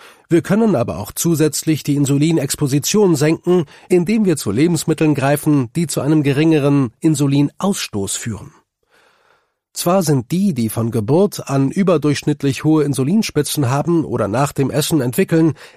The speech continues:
eher anfällig für Gewichtszunahme und Fettleibigkeit, aber auf Weizentoast reagiert jeder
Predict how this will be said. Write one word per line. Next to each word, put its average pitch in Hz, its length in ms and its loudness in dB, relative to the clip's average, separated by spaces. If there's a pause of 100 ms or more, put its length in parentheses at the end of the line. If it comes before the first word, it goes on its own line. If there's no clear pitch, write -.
(120)
eher 190 400 2
anfällig 127 520 -2
für 123 120 -2
Gewichtszunahme 135 840 0
und 110 140 -2
Fettleibigkeit, 143 880 -2 (320)
aber 113 280 -2
auf 98 200 -8
Weizentoast 180 800 -2
reagiert 139 440 0
jeder 131 600 0